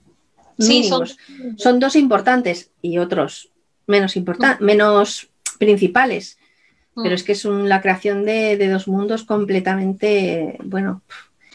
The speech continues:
Speaker 1: Sí,
Speaker 2: alucinante.
Speaker 1: y el mundo místico, que es el que lo rige todo, digamos.
Speaker 2: Eso
Speaker 1: El
Speaker 2: es,
Speaker 1: sol
Speaker 2: eso
Speaker 1: y la
Speaker 2: es.
Speaker 1: luna.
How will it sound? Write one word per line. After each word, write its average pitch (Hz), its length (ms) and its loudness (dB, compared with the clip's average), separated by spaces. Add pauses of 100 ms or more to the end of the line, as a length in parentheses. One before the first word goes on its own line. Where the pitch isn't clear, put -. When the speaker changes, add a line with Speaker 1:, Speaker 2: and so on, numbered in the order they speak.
(120)
Speaker 1:
Sí, 175 100 -4
Speaker 2:
alucinante. 202 600 0 (720)
Speaker 1:
y 247 40 -10
el 247 60 -8
mundo 254 640 4
místico, 311 460 2
que 277 80 -2
es 254 120 -2
el 240 100 -2
que 247 140 6
lo 240 180 6
rige 233 600 2
todo, 285 300 4
digamos. 220 640 -6 (120)
Speaker 2:
Eso 190 320 0
Speaker 1:
El 202 60 0
Speaker 2:
es, 247 120 -2
Speaker 1:
sol 226 120 -4
Speaker 2:
eso 180 120 -4
Speaker 1:
y 214 60 0
la 247 80 0
Speaker 2:
es. 220 60 0
Speaker 1:
luna. 233 340 -2